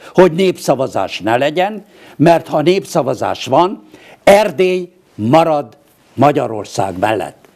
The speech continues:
Ezért nem akartak népszavazást. És tulajdonképpen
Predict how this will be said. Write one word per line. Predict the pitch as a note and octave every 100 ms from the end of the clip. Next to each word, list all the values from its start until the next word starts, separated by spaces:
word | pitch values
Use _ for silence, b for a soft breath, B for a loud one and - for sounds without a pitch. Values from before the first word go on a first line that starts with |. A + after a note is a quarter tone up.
| _
Ezért | E3 C#3 A#2
nem | D3 C#3+
akartak | B2+ B2+ - A2+ -
népszavazást. | B2+ - - D#2+ E2+ E2 - _ B B B
És | - C#3
tulajdonképpen | - G3+ F#3+ D#3+ D#3+ D#3 D#3 D#3 B2+ A2+